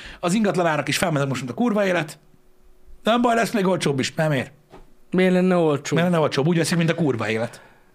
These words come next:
Speaker 2: Igen.
Speaker 1: Nincsen három hétnél tovább meghirdetve Debrecenben semmi szerintem.
Speaker 2: Igen,
Speaker 1: Jó,
Speaker 2: majd
Speaker 1: biztos van,
Speaker 2: akkor,
Speaker 1: de
Speaker 2: akkor lesz gond, hogyha már nem veszik, akkor már lehet olcsóbb lesz.
Speaker 1: Lehet.
Speaker 2: De igen.
Speaker 1: Nem tudom, de ez a baj, ez a baj. Inkább en-,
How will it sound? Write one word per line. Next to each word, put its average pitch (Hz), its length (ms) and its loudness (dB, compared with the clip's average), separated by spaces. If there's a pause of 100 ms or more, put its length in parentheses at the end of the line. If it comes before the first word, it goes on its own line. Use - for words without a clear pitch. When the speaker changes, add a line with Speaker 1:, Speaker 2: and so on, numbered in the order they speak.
(1000)
Speaker 2:
Igen. 175 300 -10 (560)
Speaker 1:
Nincsen 180 300 2
három 185 280 2
hétnél 180 280 2
tovább 170 220 2
meghirdetve 156 420 0
Debrecenben 156 360 0
semmi - 320 -2
szerintem. - 480 -10 (460)
Speaker 2:
Igen, 165 180 0
Speaker 1:
Jó, 156 60 2
Speaker 2:
majd 160 180 2
Speaker 1:
biztos 226 160 2
van, - 120 2
Speaker 2:
akkor, 185 100 2
Speaker 1:
de 185 60 4
Speaker 2:
akkor 175 280 2
lesz 165 160 2
gond, 185 180 2
hogyha 160 180 0
már 165 160 2
nem 190 200 2
veszik, - 680 -4
akkor 135 260 -4
már 143 100 2
lehet 151 220 0
olcsóbb 127 360 0
lesz. 143 320 -4 (1600)
Speaker 1:
Lehet. 147 200 2
Speaker 2:
De 220 120 6
igen. 135 280 2
Speaker 1:
Nem 175 160 0
tudom, 147 220 0
de - 160 -4
ez 196 160 2
a 175 60 2
baj, 135 260 -2
ez 175 160 0
a 151 60 0
baj. 117 200 -2
Inkább 156 260 0
en-, 165 140 -2